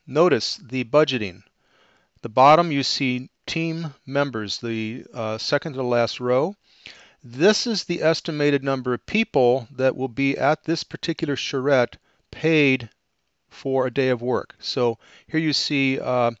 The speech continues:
one day they have three people there, another day they have five people. Now these are not staff, this is not volunteers, these are people who are paid, paid consultants.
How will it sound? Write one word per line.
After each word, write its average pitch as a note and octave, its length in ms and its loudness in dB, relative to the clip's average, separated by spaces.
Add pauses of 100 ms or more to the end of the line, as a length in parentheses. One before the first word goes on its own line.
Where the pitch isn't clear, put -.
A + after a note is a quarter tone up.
(480)
one C3+ 220 -2
day C3 140 4
they B2 120 4
have A#2 160 2
three F3 240 -2
people D#3+ 320 -2
there, C#3+ 320 2
another B2 260 -4
day A#2+ 160 -2
they A2+ 120 0
have A2 160 -6
five C3+ 300 0
people. C3+ 220 -6
Now B2 140 -4
these F#3+ 240 -4
are D3+ 80 -6
not B2+ 240 0
staff, C#3 580 0 (460)
this C#3 220 -6
is A#2+ 120 -8
not B2+ 320 0
volunteers, C#3+ 600 0
these C3 180 -10
are C3 60 -12
people D#3 320 -6
who D3 120 -4
are C#3 100 -2
paid, G#2 500 -4
paid B2 240 -4
consultants. A2+ 680 -6